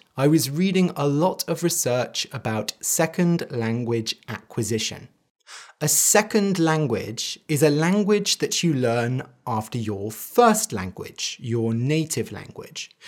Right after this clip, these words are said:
So my first language, for example, is English, and French is my second language. Technically, you can have third, fourth, fifth languages, and so on.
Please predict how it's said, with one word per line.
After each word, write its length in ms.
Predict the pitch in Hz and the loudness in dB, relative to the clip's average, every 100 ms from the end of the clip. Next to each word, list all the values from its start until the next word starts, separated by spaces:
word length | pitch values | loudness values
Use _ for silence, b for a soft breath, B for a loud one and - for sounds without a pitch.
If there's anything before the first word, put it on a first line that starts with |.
| B B B | B B B
So 440 | - 185 180 175 160 | 4 6 8 6 4
my 260 | 170 175 | 2 2
first 420 | 170 147 135 - | 2 2 2 2
language, 580 | 117 110 117 143 185 - | -2 -2 0 0 -2 -6
for 340 | - - 120 110 | -6 0 2 2
example, 720 | 101 110 104 - 135 143 - | 0 -4 -6 -6 -6 -6 -8
is 240 | 101 98 - - | -6 -6 -6 -8
English, 680 | 107 98 135 120 175 - - B B B | -6 -6 -4 -4 -4 -6 -10 B B B
and 240 | 127 123 117 | -4 -2 -4
French 600 | - 180 123 - - - | 0 0 0 -4 -6 -6
is 240 | 113 101 - | -6 -8 -4
my 160 | 107 | -6
second 540 | 107 - 175 - 117 101 | -4 -2 -2 -2 -4 -4
language. 540 | 95 92 - - - _ _ B B B B - | -8 -10 -12 -10 -12 _ _ B B B B -8
Technically, 960 | - - - - - 143 202 254 247 - | -2 -2 -4 -12 -4 0 2 0 -4 -6
you 280 | 127 131 | -2 -2
can 180 | - 127 | -2 -4
have 500 | 120 123 110 110 - - | -2 -2 -2 -4 -8 -14
third, 840 | - - 160 156 151 156 147 - | -6 2 6 6 6 4 2 -2
fourth, 680 | - - 127 123 123 - - - | -8 -2 0 2 0 -4 -14 -12
fifth 580 | - 170 165 - - 123 | 0 0 0 -8 -10 -4
languages, 880 | 120 123 120 120 113 110 - - - | -2 -2 -2 0 2 2 0 -4 -8
and 240 | 104 95 | -8 -2
so 340 | - 104 90 98 | -2 -2 -4 -4
on. 260 | 95 95 | -6 -8